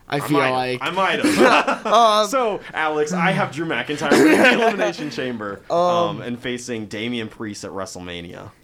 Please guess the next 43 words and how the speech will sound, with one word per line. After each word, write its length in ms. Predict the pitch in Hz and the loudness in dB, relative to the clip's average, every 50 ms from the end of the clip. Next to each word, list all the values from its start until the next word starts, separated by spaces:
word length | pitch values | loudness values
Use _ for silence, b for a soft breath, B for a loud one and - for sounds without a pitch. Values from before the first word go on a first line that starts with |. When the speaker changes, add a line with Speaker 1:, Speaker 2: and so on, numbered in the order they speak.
| _ _ _ | _ _ _
Speaker 1:
Yeah. 360 | 113 131 175 226 240 175 - b b b b b b b b | -2 0 0 0 0 -2 -6 b b b b b b b b
So 360 | - - - 208 208 208 202 185 | -6 0 2 4 4 4 2 0
for 180 | - 202 208 | -2 -2 -2
me, 260 | 196 196 214 262 269 | -2 0 0 2 2
it's 160 | 233 202 180 - | 2 2 2 0
like 140 | 196 185 | 0 0
everybody 460 | 170 - 180 226 262 277 262 262 247 226 | 2 2 2 2 2 2 2 2 2 2
knows 260 | 214 202 202 185 196 | 2 0 2 2 2
I 80 | 196 | 2
love 240 | 185 175 175 175 165 | 2 2 0 0 -2
Logan. 400 | 156 139 127 117 113 110 104 104 | -2 -2 -2 -4 -4 -6 -6 -4
Speaker 2:
Mm-hmm. 100 | - - | 0 4
Speaker 1:
Everybody 600 | 185 208 214 214 214 208 214 202 208 196 190 185 185 | 4 6 6 4 4 2 0 -2 0 0 0 2 0
knows 260 | 185 170 165 165 165 | 0 0 0 0 0
I 100 | 170 156 | 0 0
love 200 | 151 147 143 135 | 0 0 -2 -2
L 180 | 139 135 131 | -2 -2 -2
A 60 | 131 123 | -2 -2
Knight, 220 | 117 110 110 107 | -4 -6 -6 -4
but 80 | 104 127 | -2 0
who 80 | 147 165 | 0 2
Speaker 2:
Mm-hmm. 60 | 147 | 2
Speaker 1:
doesn't 300 | 117 107 107 110 107 101 | 0 -2 -2 -4 -4 -4
love 140 | 107 107 104 | -4 -2 -2
L 180 | 104 101 98 104 | -2 -2 -2 -2
A 80 | 101 | -2
Knight? 180 | 98 98 98 98 | -2 -2 -2 0
That 160 | 113 - 127 | -2 -2 -2
doesn't 180 | 127 120 117 113 | -4 -6 -6 -6
make 140 | 113 110 107 | -6 -6 -6
me 180 | 110 104 101 | -6 -6 -4
that 180 | 101 98 95 90 | -4 -4 -6 -6
much 360 | 92 98 95 - - - - _ _ - 117 113 - | -6 -8 -10 -12 -16 -20 -20 _ _ -20 -20 -20 -16
cooler 400 | - - 107 98 98 101 101 98 | -10 -8 -6 -6 -6 -6 -8 -8
than 320 | 101 101 101 98 98 - - | -8 -10 -10 -12 -14 -14 -10
the, 180 | - 110 104 98 - _ _ | -6 -6 -6 -6 -10 _ _
the 120 | - 113 104 | -8 -6 -6
next 340 | 104 107 107 101 - - - | -4 -4 -4 -4 -4 -6 -6
L 160 | 78 98 98 | -4 -2 -2
A 80 | 101 101 | -2 -2
Knight 240 | 95 95 95 87 - | -4 -4 -6 -6 -6
Speaker 2:
Sure. 240 | - - - 98 98 | -8 -6 -4 -4 -2
Speaker 1:
stan. 260 | 98 98 101 104 | -2 -4 -6 -8